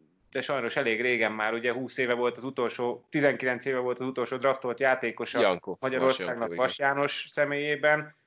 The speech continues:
Speaker 1: ugye kétezerben én, kilencvenkilencben Grös Tomi,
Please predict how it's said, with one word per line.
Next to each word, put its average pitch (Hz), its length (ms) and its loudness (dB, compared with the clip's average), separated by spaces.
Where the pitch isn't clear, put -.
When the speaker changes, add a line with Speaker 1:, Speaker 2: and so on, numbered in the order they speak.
Speaker 1:
ugye 127 160 -6
kétezerben 127 720 -2
én, 151 500 0
kilencvenkilencben 127 1160 -2
Grös 131 280 -2
Tomi, 156 420 -2